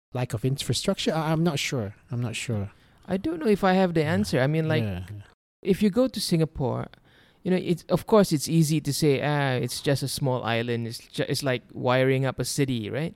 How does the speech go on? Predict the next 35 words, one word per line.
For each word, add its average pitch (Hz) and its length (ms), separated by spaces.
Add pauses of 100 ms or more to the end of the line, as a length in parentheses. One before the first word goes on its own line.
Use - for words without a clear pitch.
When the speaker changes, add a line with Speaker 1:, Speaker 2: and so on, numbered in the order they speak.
Speaker 1:
Correct. 135 320 (320)
Speaker 2:
But, 185 320 (220)
you 208 180
know, - 240 (300)
there's 170 340
problems 185 500
there 165 220
as 156 140
well. 170 280
You 123 100
know, 135 120
you 147 300
do 160 260
need, 160 380 (180)
um, 127 420
economies 151 540
of 131 100
scale, 147 760
right? 165 280 (360)
By 139 220
right, 156 260
you 143 80
should 139 180
be 139 140
able 143 240
to 143 140
provide 131 500
better 156 220
internet 127 520
because 123 440
you 131 160
have 123 180
a 123 80
bigger 135 320
market. 131 480